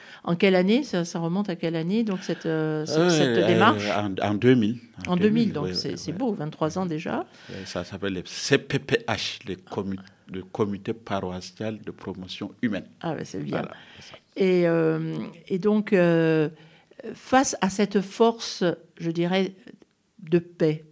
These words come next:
Speaker 1: hein, de, de, de, de, de, de volonté d'a-, d'harmonie, de, comment réagissent, euh, les forces quand même qui sont hostiles, comme Boko Haram, et cetera ? Est-ce que vous voyez, euh, un recul, une, euh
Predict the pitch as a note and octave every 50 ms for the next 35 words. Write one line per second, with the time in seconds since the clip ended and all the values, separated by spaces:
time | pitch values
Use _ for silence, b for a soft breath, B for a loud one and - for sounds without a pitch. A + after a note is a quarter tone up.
0 | _ _ - - D#3+ E3+ F3 E3 D#3 D3+ D3 C#3+ C#3+ C#3+ C3+ A#2+ A#2+ A#2+ - -
1 | - - - D3+ D3 C3 C3+ - - - - - C#3 C#3 C#3+ C#3 D3+ D#3 D#3 E3
2 | E3 E3 D#3 D#3+ D#3+ D#3+ G3+ G3 E3 E3+ D#3+ B2+ F3+ D#3 D3 D3 D3 D#3 D#3+ D#3+
3 | D#3+ E3+ F3 F#3 F#3 F3+ E3 D#3 D#3+ B B B B B B B B B B -
4 | - - - G#3 G3+ G#3+ B3 D4 D4+ A#3+ G#3 G3+ G3 F#3+ F#3 F#3+ F3+ E3+ G3 A3
5 | A#3+ D#4 E4+ D4+ B3+ - E3 E3+ E3 E3 D#3+ E3 D#3+ D#3+ D#3+ D#3 D#3 D#3 D#3 D3+
6 | C#3+ C#3 C#3+ - F#2+ - - - E3+ E3 - G#3 G#3+ G#3 - - - E3+ E3 F3+
7 | G3 F#3+ G3 D#3 - D#3+ D3 C#3+ D3+ - - - G3 G3+ G3+ - E3+ D3 D3 C#3
8 | D3 C#3 C#3+ - D3 C3+ C#3 D3+ E3 E3+ E3 C#3+ - - D3+ - - C3+ D3+ E3
9 | F3+ A3 - B B B B B B B B B B B B B - D#3+ - -
10 | - F3 E3+ F3 F3 E3 F3 F3 F3+ F3+ F#3+ G3+ G#3 G#3+ G#3+ G3+ F#3 F3 E3 E3
11 | E3 D#3+ D#3+ D#3 D3+ D3+ D3+ D3+ D3+ D3+ C#3 - F2 - - - - _ _ C4
12 | B3 A#3 - - - F3 F3 E3+ F3 F3 E3+ E3+ - - G#3+ G#3+ A3+ A#3 A#3 A3
13 | A3 G3+ F#3 F3+ F3+ F3 E3+ E3 D#3+ D#3+ D#3+ D#3 D#3+ D#3 D#3